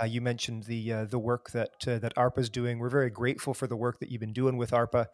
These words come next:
the, uh, the policy, uh, discussions and advocacy that you've been doing. So I guess, uh, yeah, one of, one of the reasons why, uh, I wanted to have this conversation with you is because of the, uh, the way that, uh,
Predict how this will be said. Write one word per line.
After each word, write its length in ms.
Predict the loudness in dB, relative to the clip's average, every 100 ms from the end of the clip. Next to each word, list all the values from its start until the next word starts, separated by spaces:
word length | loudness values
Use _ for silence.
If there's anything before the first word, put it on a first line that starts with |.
| -16 -20 -20 -20 -10
the, 320 | -4 -2 0
uh, 200 | 0 -2 -6 _ -18
the 140 | -8
policy, 760 | 0 6 8 8 2 0 -2 -4 -8 -4
uh, 180 | -2 -2 _ -8
discussions 640 | -2 2 6 6 4 -2 -2
and 140 | -2 2
advocacy 540 | 0 0 -2 -2 -2
that 100 | -2
you've 160 | -4 -4
been 140 | -4
doing. 280 | 0 0 0
So 360 | 0 0 -2 -6 _ _ _ _ _ _ _
I 80 | -2
guess, 340 | 2 2 4
uh, 220 | 4 2 0 _ _ _ _ _ _ _ 4
yeah, 120 | 6
one 240 | 6 4 4
of, 100 | 4
one 140 | 2
of 60 | 2
the 80 |
reasons 400 | 2 0 -2 -4
why, 360 | 0 0 2 -2
uh, 200 | -2 -4 -6 _ _ 0
I 40 |
wanted 260 | 2 2 0
to 60 |
have 200 | 4 4
this 140 | 4 2
conversation 640 | 2 0 0 0 0 -2
with 140 | -4
you 300 | -2 2 4
is 100 | 2
because 340 | -4 2 2 2
of 240 | -4 -10
the, 260 | -6 -4 -2
uh, 40 |
the 120 | -2 -2
way 140 | 0
that, 340 | 0 -4 -2 0
uh, 180 | 0